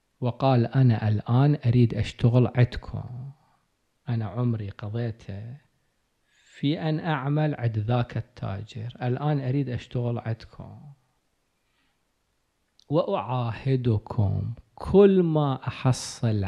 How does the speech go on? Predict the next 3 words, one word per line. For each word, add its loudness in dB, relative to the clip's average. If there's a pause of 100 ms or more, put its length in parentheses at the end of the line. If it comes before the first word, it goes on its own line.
(120)
عليه، 6 (3500)
كل 10
ما 4